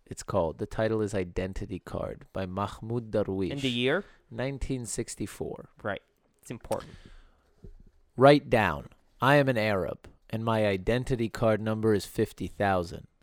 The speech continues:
Speaker 1: I have eight children, and the ninth will come after a summer. Will you be angry?" Write down, I am an Arab,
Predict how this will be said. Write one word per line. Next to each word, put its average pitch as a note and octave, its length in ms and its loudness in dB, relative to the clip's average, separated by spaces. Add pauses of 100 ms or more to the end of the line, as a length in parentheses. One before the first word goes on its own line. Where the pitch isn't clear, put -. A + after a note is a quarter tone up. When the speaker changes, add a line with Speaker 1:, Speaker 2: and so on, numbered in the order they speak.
(120)
Speaker 1:
I G#2+ 120 -2
have G#2 220 -4
eight A#2 220 -2
children, G2 560 -2 (180)
and G2+ 120 -6
the F#2+ 60 -4
ninth G2+ 400 -4
will G2+ 80 -2
come G2 280 -6
after F#2+ 340 -4
a E2+ 60 -4
summer. F2+ 480 -4 (460)
Will A2 140 2
you G2 140 -2
be F#2 200 -2
angry?" A#2 500 -4 (680)
Write A#2+ 320 6
down, A#2 420 4
I A#2+ 180 -2
am B2 140 2
an A2+ 100 -2
Arab, A2 500 2